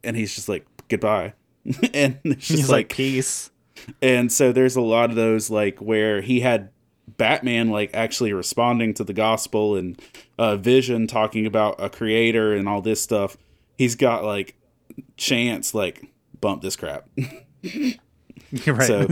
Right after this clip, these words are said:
Speaker 2: <laughs> I'm out.
Speaker 1: But either way, it's still in there in terms of a representation, even if it's not received. And so I'm enjoying that as well.
Speaker 2: Yeah, it'll be interesting to see how it plays out because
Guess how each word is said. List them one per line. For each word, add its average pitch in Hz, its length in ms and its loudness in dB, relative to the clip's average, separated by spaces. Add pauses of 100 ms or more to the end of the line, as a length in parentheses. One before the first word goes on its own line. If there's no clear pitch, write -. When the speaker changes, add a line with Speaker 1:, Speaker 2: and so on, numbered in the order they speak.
Speaker 2:
<laughs> - 140 -14
I'm 123 120 0
out. - 180 -4 (840)
Speaker 1:
But 147 360 4
either 151 260 6
way, 135 240 6
it's 110 180 -4
still 127 360 2
in 110 280 0
there 120 260 2
in 104 140 0
terms 104 340 -4
of 98 320 -4 (720)
a 104 100 0
representation, 104 1080 -4 (640)
even 120 240 4
if 110 100 0
it's 107 160 -4
not 110 180 0
received. 117 520 -2
And 104 160 -6
so 98 280 -2
I'm 110 200 0
enjoying 101 440 -2
that 76 220 -8
as 98 120 -10
well. 87 260 -8 (760)
Speaker 2:
Yeah, 123 160 4
it'll 117 120 0
be 127 120 2
interesting 123 340 -2
to 110 60 -6
see 120 200 -4
how 110 160 -2
it 101 80 -8
plays 104 300 -4
out 104 240 0
because 98 560 -8